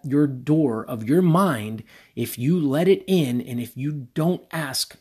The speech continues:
good questions about it? If you don't ask these questions and you let 'em all in, yeah, you're letting in some good stuff,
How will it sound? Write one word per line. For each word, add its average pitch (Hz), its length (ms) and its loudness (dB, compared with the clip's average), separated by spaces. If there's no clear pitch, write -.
good 170 220 4
questions 120 680 -4
about 107 320 -2
it? - 180 -14
If 113 240 -10
you 190 160 2
don't 190 480 -2
ask 180 380 -4
these 175 240 0
questions 156 520 -4
and 123 160 -2
you 180 120 -2
let 170 260 0
'em 175 100 0
all 170 240 -2
in, 147 300 -2
yeah, 190 180 2
you're 214 160 2
letting 202 240 0
in 190 140 4
some 156 220 0
good 147 200 0
stuff, 196 480 -4